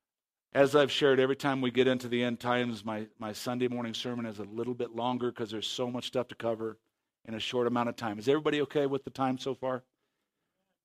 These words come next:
We're gonna still meet, beat the other churches to, to lunch, so don't worry about it. 'Cause believe it or not, most of them preach longer than I do. So will God judge the righteous with the wicked?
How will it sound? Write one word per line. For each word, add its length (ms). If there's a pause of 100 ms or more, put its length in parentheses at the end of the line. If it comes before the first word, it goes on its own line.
(140)
We're 120
gonna 120
still 220
meet, 360
beat 200
the 100
other 140
churches 420
to, 140 (220)
to 120
lunch, 320
so 140
don't 120
worry 180
about 260
it. 80 (320)
'Cause 160
believe 260
it 60
or 40
not, 220
most 220
of 80
them 80
preach 240
longer 260
than 100
I 100
do. 220 (2000)
So 200
will 220
God 420
judge 360
the 160
righteous 560
with 180
the 80
wicked? 400